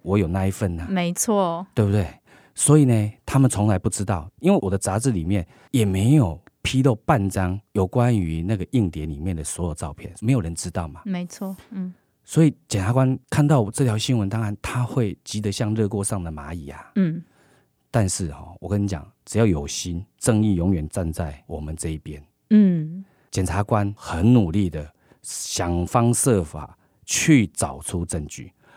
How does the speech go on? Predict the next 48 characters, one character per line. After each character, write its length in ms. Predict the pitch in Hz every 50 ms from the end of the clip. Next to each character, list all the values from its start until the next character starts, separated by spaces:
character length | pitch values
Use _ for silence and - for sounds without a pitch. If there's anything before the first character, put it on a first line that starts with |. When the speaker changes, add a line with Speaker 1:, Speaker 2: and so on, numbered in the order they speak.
| - - _
Speaker 1:
后 240 | - - 160 139 113
来 120 | 95 92
他 140 | - 107 113
们 240 | 98 92 87 80 - _
发 240 | - - 120 120 123
现， 280 | 120 151 104 87 - _ _ _ _ _ _ _
当 300 | 135 123 123 131 131 123
时 280 | - - - 156 156
有 180 | 156 - - - _ _ _
扣 340 | - - 160 131 101 - - _ _
李 100 | 160 -
宗 200 | - 101 95 98
瑞 100 | 104 95
他 200 | 82 - 92 87
的 120 | 82 80 - _ _
电 180 | - 113 85 80
脑， 200 | 73 - - _ _ _ _ _ _ _ _ _ _
Speaker 2:
哦。 280 | - 226 226 233 233 226
Speaker 1:
主 200 | - 113 104 104
机 280 | 92 - - 175 180
还 220 | 160 - - 98 107
没 100 | 117 123
有 80 | 120
发 240 | 87 - - 120 120
还。 240 | 117 95 82 - - _ _ _ _
Speaker 2:
太 160 | - - 226 196
好 180 | 175 180 139 -
了。 220 | - - - - _ _ _ _ _ _
Speaker 1:
这 100 | - 170
下 300 | 131 - 160 113 92 - _ _ _
中 320 | - - 151 107 85 69
了。 280 | - - - - - _ _ _ _ _ _
但 140 | 196 180
是 80 | - 196
问 160 | 208 196 160
题 120 | 123 123 123
是， 300 | 127 156 143 110 - _ _
他 140 | - - 175
们 140 | 170 160 139
一 40 | 165
登 220 | - 196 160 165
录 100 | 170 160
之 140 | 135 139 143
后 240 | 135 139 107 - _ _ _ _ _
有 120 | - 120 90
设 220 | - - 165 147
密 220 | 131 147 147 131 101
码， 220 | 87 82 -